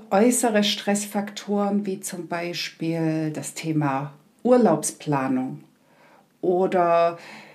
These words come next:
wenn du als Klinikarzt arbeitest, in deinem Büro vielleicht Briefe diktieren willst oder eben grad das Bürozeug machen möchtest und ständig von der Pflege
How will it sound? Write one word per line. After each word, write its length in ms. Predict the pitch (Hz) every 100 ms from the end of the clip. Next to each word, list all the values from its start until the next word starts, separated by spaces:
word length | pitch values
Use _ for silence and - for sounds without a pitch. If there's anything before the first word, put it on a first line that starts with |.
| _ _ -
wenn 480 | 147 175 175 175
du 440 | 156 160 151 151 147 147 - -
als 560 | 143 135 - - - -
Klinikarzt 880 | - 180 220 294 294 240 240 - 214
arbeitest, 960 | 220 220 214 208 208 214 208 - - - -
in 160 | 160 160
deinem 320 | 139 139 147
Büro 400 | 175 175 196 196
vielleicht 640 | - 156 147 143 - - _ _ -
Briefe 340 | 170 160 185
diktieren 760 | 180 170 - 196 180 175 175
willst 680 | 165 170 170 170 160 - -
oder 240 | 139 135 -
eben 260 | 143 -
grad 500 | - 165 214 220 -
das 140 | 123 -
Bürozeug 680 | 220 247 247 - 226 214
machen 320 | 208 196 202
möchtest 560 | 190 196 - 190 - -
und 280 | 165 156 - - - - -
ständig 880 | - - 214 240 262 254 254 - - _
von 280 | - 196 180
der 100 | 160
Pflege 1080 | 156 - - 175 185 220 226 220 214 214